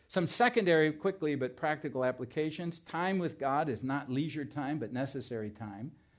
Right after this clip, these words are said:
okay? And first of all, he had served, and now it's time to pray. It's a false dichotomy to say, "I'll serve one day, I'll pray another day," or, "I'll serve one time, and then I'll pray another time.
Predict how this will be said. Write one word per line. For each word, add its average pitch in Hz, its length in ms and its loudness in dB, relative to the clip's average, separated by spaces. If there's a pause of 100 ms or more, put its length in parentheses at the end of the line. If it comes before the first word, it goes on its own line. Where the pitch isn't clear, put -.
(500)
okay? 139 360 -2 (360)
And 117 140 -8
first 214 220 4
of 160 60 2
all, 147 200 8
he 156 220 2
had 151 200 4
served, 165 640 6 (540)
and 151 120 0
now 196 200 8
it's 220 160 4
time 185 220 0
to 165 40 -4
pray. 156 460 0 (180)
It's - 160 0
a 196 80 6
false 302 400 10
dichotomy 208 680 4
to 139 100 -2
say, 151 360 2
"I'll 143 140 10
serve 180 560 6 (400)
one 175 220 2
day, 131 280 4
I'll 151 120 8
pray 208 520 4
another 160 380 4
day," 117 220 0
or, 127 100 4
"I'll 139 100 6
serve 220 640 2
one 165 200 0
time, 143 320 0
and 139 80 2
then 156 80 0
I'll 151 80 2
pray 180 340 2
another 151 300 0
time. 104 400 -6